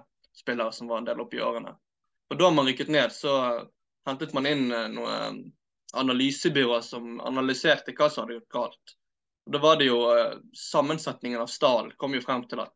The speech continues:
det var helt, eh, helt, eh, uoptimal. Man hadde mange spillere som, eh, som, som var på, eh, siste fase av karrieren, og veldig mange som var i første fase av karrieren.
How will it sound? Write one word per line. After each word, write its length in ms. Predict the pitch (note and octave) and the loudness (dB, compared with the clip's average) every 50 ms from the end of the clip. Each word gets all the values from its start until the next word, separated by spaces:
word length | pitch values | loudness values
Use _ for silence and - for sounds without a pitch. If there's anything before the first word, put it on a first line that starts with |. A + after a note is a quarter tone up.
| _ C3 | _ -4
det 160 | C3+ B2 A#2+ B2 B2+ - | -4 -2 -2 -2 -2 -4
var 160 | - - - - _ _ _ _ - | -4 -6 -8 -12 _ _ _ _ 0
helt, 420 | D#3+ C#3+ A#2+ A#2 - - _ - - | 2 2 2 0 -2 -10 _ -8 -6
eh, 320 | - - - - - - - - _ _ _ _ _ _ _ _ _ _ _ _ _ _ - | -6 -6 -4 -6 -6 -8 -10 -14 _ _ _ _ _ _ _ _ _ _ _ _ _ _ 0
helt, 280 | F3 D3+ D3 - - C3+ | 2 2 0 -2 -2 0
eh, 220 | B2 A#2 A#2 A#2+ | 0 0 2 2
uoptimal. 560 | B2+ C3+ B2+ C3 - - B2 A2+ A2+ F2 - - - | 2 0 0 -2 -4 -6 -4 -4 -4 -6 -8 -10 -6
Man 160 | C3 C3+ C3+ | -2 0 2
hadde 240 | C3+ C3+ C3+ C#3 C3+ | 2 4 4 4 4
mange 300 | C#3 C#3 C#3 D3 D#3+ D#3+ | 2 2 0 0 -2 -4
spillere 400 | D#3 - - C3 B2+ C#3+ C#3+ B2+ | -4 -4 -4 0 2 2 2 2
som, 320 | - - C3+ A#2+ A#2 A#2 A#2 | 0 -4 -8 -10 -8 -8 -8
eh, 240 | A#2 A#2 A#2 A#2 A#2 - _ _ _ _ _ _ _ _ _ _ _ _ _ - - | -6 -6 -6 -8 -12 -16 _ _ _ _ _ _ _ _ _ _ _ _ _ -20 -18
som, 320 | - - - C3+ B2+ A#2+ | -14 -10 -8 -6 -6 -6
som 280 | C3 C3 - - C#3 C#3 | -8 -10 -12 -2 0 2
var 120 | C#3+ C#3 | 2 2
på, 140 | - C#3 B2+ | 0 0 0
eh, 1040 | B2 A#2+ B2 B2 A#2+ A#2 A2 G#2 - A2+ - - - - _ _ - - - - - | 2 2 2 0 0 -2 -4 -6 -10 -14 -16 -18 -20 -20 _ _ -16 -14 -14 -14 -14
siste 480 | - - D3+ C#3 - - - D3 C3 A#2+ - | -10 -8 -8 -8 -6 -2 0 2 2 2 2
fase 240 | C3+ B2 A#2+ - D3 | 0 0 2 4 2
av 100 | C3+ C3+ | 2 2
karrieren, 540 | - B2+ A#2+ A#2 A#2 A#2+ A#2+ B2 C#3 D#3+ - - | 0 0 0 0 0 -2 -2 -4 -6 -6 -6 -8
og 120 | C3+ B2+ | -4 -2
veldig 280 | C3 B2+ C3+ C#3 D3 C#3 | 0 0 0 0 0 0
mange 280 | B2 B2+ B2+ C3 C3+ C3 | 0 0 -2 -4 -6 -8
som 160 | - B2+ A#2+ | -10 -10 -8
var 140 | A#2+ A#2+ A#2+ | -6 -6 -6
i 80 | B2 B2 | -6 -2
første 360 | - D#3 D#3 - - E3+ C#3+ | -2 -2 -2 -2 -6 -6 -4
fase 260 | C3+ A#2+ - - A#2+ | -4 -4 -6 -8 -14
av 60 | - - | -14 -14
karrieren. 400 | - - - - - - - | -14 -12 -12 -12 -12 -14 -18